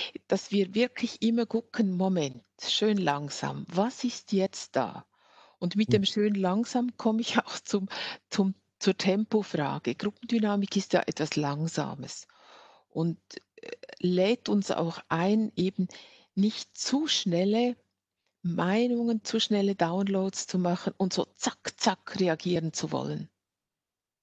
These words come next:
Speaker 2: Also Download ver-, habe ich jetzt so verstanden, ich, ich lade mir, was ich aus Erfahrung weiß und kodiere das, was ich jetzt erlebe, einfach mit den Erfahrungen, oder?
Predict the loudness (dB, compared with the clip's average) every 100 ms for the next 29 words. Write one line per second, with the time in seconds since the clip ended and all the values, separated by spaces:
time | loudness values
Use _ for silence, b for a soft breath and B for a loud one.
0 | _ _ -2 0 2 6 8 8 6 6
1 | 4 2 2 0 2 4 4 4 0 4
2 | 4 4 0 -2 b b b b b _
3 | -4 -4 -10 -6 -4 2 4 4 4 4
4 | 4 2 2 2 0 -2 2 4 4 4
5 | 2 4 4 0 -12 -16 -4 -2 0 -2
6 | -6 _ _ 4 4 6 4 6 6 4
7 | 2 0 4 4 4 0 -12 -2 0 2
8 | 2 2 2 2 2 0 0 0 -2 -2
9 | 0 -2